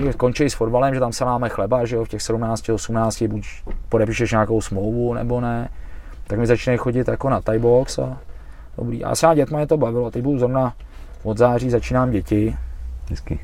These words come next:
Speaker 1: to zk-, budu zkoušet,
Speaker 2: Hmm.
Speaker 1: jsem jako ne-, neměl dětský oddíl, tak jsem na to zvědavý, no, tak
Speaker 2: No, good luck, tyjo.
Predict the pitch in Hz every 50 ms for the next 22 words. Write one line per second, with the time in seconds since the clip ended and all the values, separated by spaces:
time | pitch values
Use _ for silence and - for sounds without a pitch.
0 | - - - - 110 - - - 113 110 - - - 101 98 - - 113 110 110
1 | 101 101 98 95 95 101 104 98 - - 113 110 98 - - - - 110 107 113
2 | 117 113 110 110 101 - - 117 110 104 101 104 104 107 107 107 110 - - -
3 | - - - - - - - - - - - - - - - - - - - 113
4 | 110 107 - 113 104 110 107 113 123 123 104 90 98 107 107 101 - - - -
5 | - - - 82 98 120 120 - - - - 87 92 90 92 104 135 - - -
6 | 127 104